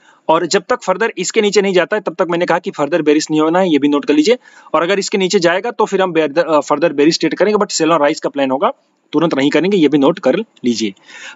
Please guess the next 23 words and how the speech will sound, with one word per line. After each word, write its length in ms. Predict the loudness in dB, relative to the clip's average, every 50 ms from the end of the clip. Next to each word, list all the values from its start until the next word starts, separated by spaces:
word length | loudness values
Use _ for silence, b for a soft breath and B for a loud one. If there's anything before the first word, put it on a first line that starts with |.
| B
तो 60 | 2 2
ये 120 | 2 2
निफ्टी 300 | 0 -2 -6 -4 -4 0
बैंक 180 | 0 0 0 -2
निफ्टी 260 | -6 -4 -2 0 2
के 80 | 4
लिए 100 | 4 4
कल 160 | 2 2 -2 0
की 100 | 0 0
हमारी 180 | 0 0 0
planning 300 | 0 0 0 2 2 0
है। 80 | 0 -2 -2 -8 _ _ _ _ _
Telegram 360 | 2 2 4 4 2 0 0 -2
channel 200 | -2 -2 -2 0
जरूर 220 | 2 4 4 4
ज्वाइन 180 | 4 2 0 0
करिए 240 | -2 -2 -2 -4 -4 -6 -10 _ _ _ _ 0
और 100 | 0 0
आपको 200 | 0 -2 -4 -4
एक 120 | -4 -4
update 240 | -2 -2 -2 0 0
दे 80 | 0
दूं, 140 | 0 0 -2